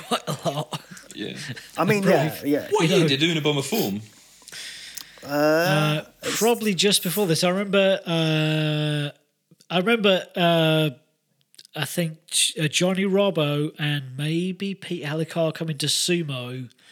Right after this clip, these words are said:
Speaker 1: when Sumo was in the first place it was, and I think that was maybe ninety-six, ninety-seven. And they came, they brought round the, they brought round all of the ones with the kind of, like, uh, I think the Pete Fowler, they were, like, blank,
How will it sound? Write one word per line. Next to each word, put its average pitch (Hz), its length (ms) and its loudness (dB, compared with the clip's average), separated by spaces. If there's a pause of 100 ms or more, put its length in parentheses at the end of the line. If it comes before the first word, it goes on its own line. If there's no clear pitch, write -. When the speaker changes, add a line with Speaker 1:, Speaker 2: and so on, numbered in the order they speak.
(680)
Speaker 1:
when 151 200 -4
Sumo 151 460 0
was 135 140 -4
in 143 80 -4
the 139 80 -4
first 156 460 -2
place 151 280 -2
it 143 120 -8
was, 135 340 -6
and 131 100 -8
I 135 60 -8
think 156 160 -14
that 147 140 -12
was 131 120 -14
maybe 135 500 -8
ninety-six, - 2000 -8
ninety-seven. 139 680 -4 (640)
And 175 100 -2
they 185 80 6
came, 185 240 2
they 175 100 2
brought 175 240 2
round 165 240 2
the, 165 340 2 (380)
they 180 120 4
brought 190 240 2
round 175 300 2
all 160 180 2
of 143 100 0
the 160 340 2
ones 151 420 0
with 147 220 -2
the 147 100 -2
kind 151 240 -4
of, 139 160 -6
like, 147 540 -8 (260)
uh, 135 320 -8 (260)
I - 40 -20
think 202 160 -12
the 165 60 -10
Pete - 240 -6
Fowler, 185 340 0
they 165 120 2
were, 160 80 2
like, 156 340 -2
blank, 185 640 -4